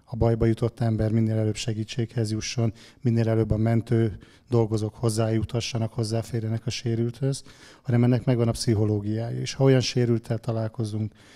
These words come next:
olyan mentendő emberrel, állattal is akár találkozunk, aki eszméleténél van, ö, lehet, hogy térben és időben nem orientált, de nagyon jól tudod, hogy miről beszélünk,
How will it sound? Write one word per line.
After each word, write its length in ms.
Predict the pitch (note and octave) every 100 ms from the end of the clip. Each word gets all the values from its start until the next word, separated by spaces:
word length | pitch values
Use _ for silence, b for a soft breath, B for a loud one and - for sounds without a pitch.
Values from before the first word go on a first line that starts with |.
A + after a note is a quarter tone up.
| B B
olyan 160 | A2+ A2+
mentendő 560 | A2+ A2+ A#2 A2 A2
emberrel, 580 | A2+ A2 A2+ G#2+ A2 G#2
állattal 580 | - A2 G#2+ A2 - A2+
is 140 | G#2+ -
akár 440 | A#2+ - B2 B2+ - B B B
találkozunk, 640 | - A#2 A2+ - A2 A2+
aki 300 | A2+ - A2+
eszméleténél 800 | A2+ - A#2+ A2+ A2+ - A#2 A#2
van, 200 | A#2 B2 - B B B B B -
ö, 280 | A2+ A2+
lehet, 220 | A#2 A#2 -
hogy 120 | A2
térben 300 | B2 A#2 A2+
és 160 | G#2+
időben 360 | A#2+ A2 A2 A2
nem 160 | A2+ A2
orientált, 540 | A2 A2 A2+ C3+ B2+
de 60 | A2+
nagyon 240 | A2+ A2
jól 140 | A2
tudod, 320 | A2 A2 G#2+ -
hogy 100 | A2
miről 200 | G#2+ G#2+
beszélünk, 500 | B2 - D3+ D#3